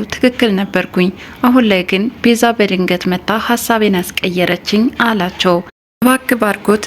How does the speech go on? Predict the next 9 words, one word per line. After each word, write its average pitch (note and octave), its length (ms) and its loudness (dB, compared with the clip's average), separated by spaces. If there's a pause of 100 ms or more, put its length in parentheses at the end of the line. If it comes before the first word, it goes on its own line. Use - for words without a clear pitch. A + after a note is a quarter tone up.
(120)
እንደዚህ B3 420 4
አታድርግ፣ G3+ 640 -2
ልቧን B3 420 4
እንዳትሰብረው። F#3+ 800 0 (300)
ስለምትወድ B3 760 4
ነው F3+ 180 0
እንጂ F#3 260 0
በአንዴ A#3+ 380 2
ፍቅሩን F#3+ 520 0